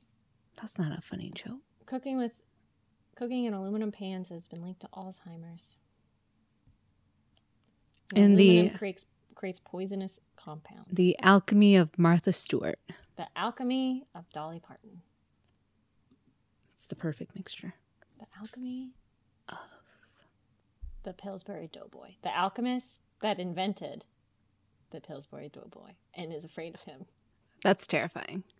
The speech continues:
Speaker 2: 'Cause he did escape <laughs> immediately. <laughs> No one knows where he is. And he's
Speaker 1: He's
Speaker 2: releasing
Speaker 1: still,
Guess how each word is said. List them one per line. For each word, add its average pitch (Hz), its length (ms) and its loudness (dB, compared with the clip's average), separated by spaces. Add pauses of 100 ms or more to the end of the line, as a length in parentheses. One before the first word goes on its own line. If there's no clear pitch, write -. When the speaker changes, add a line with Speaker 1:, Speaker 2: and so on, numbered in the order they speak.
(200)
Speaker 2:
'Cause 220 140 -12
he 214 140 -10
did 202 200 -8
escape - 400 -18 (120)
<laughs> - 100 -20
immediately. 202 840 -8
<laughs> - 40 -18 (1800)
No 302 80 6 (120)
one 269 260 2
knows 233 180 -2
where 226 220 -6
he - 180 -8 (100)
is. - 280 -14 (320)
And 453 420 4
he's 370 200 6
Speaker 1:
He's - 60 4
Speaker 2:
releasing 339 440 12
Speaker 1:
still, 220 280 12